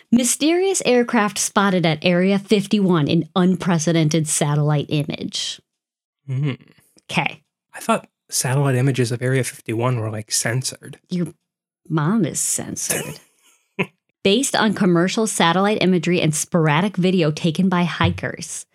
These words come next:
Speaker 1: there have never been more than a handful of vehicles nearby Area fifty-one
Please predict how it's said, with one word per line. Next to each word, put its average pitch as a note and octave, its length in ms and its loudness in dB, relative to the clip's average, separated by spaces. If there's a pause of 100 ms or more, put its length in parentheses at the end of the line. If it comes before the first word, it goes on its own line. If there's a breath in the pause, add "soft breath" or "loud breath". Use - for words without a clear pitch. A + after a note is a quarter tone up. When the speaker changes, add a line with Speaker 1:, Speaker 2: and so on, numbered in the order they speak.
(500 loud breath)
Speaker 1:
there F3+ 160 2
have E3+ 160 2
never E3+ 320 2
been A#3+ 180 4
more G3 180 2
than F3+ 160 2
a E3 40 2
handful E3+ 640 0
of A#3+ 120 -2
vehicles E3+ 680 -2 (260 soft breath)
nearby F3 640 2
Area D#3+ 380 2
fifty-one D#3 680 0